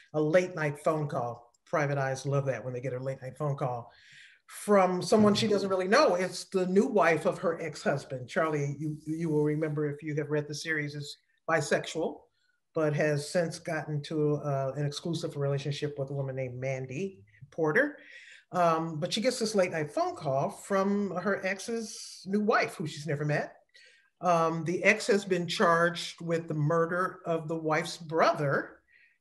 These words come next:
and both the ex and Charlie are convinced that Franklin has not committed this crime because they know him. Um, the excerpt I'm gonna read you is, um, from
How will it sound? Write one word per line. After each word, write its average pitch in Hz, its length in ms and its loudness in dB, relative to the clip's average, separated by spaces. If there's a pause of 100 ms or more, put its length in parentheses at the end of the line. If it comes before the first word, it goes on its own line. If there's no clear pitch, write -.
(180)
and 185 260 2
both 185 260 2
the 175 180 2
ex 190 340 2
and 160 140 -2
Charlie 165 480 2
are 160 160 -2
convinced 170 520 -2
that 147 500 0
Franklin 160 680 -4 (580)
has 170 240 0
not 170 220 2
committed 147 360 0
this 139 140 -6
crime 135 300 -4
because 135 260 -6
they 131 140 -2
know 135 320 0
him. 104 240 -12 (800)
Um, 170 600 4 (200)
the 185 640 -2
excerpt 226 380 4
I'm 185 200 0
gonna 170 200 2
read 156 260 -4
you 156 340 -2
is, 151 400 0
um, 143 420 0 (120)
from 180 520 -2